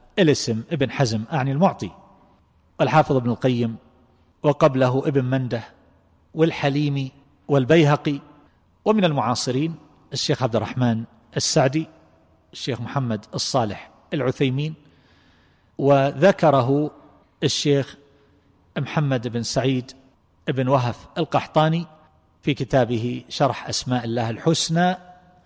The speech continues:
وقد ذكر في مقدمته أنه قرأ هذه الأسماء، نفس الأسماء ليس الشرح، على سماحة الشيخ عبد العزيز بن باز رحمه الله.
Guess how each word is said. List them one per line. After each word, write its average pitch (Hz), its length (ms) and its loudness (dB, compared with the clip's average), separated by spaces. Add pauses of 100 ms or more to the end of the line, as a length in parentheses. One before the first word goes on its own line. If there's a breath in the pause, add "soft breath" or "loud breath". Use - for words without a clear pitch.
(160)
وقد 131 340 0
ذكر 135 300 2
في 151 160 -4
مقدمته 120 920 -4
أنه 123 420 -2
قرأ 156 220 4
هذه 165 540 4
الأسماء، 135 600 0
نفس 156 240 -4
الأسماء 123 460 -6
ليس 127 180 -4
الشرح، - 440 -12 (480 soft breath)
على 143 140 2
سماحة 123 460 -4
الشيخ 117 360 -8
عبد 104 120 -10
العزيز 110 520 -6 (360)
بن 123 220 -2
باز 135 340 0 (540 soft breath)
رحمه 107 380 -4
الله. 95 200 -14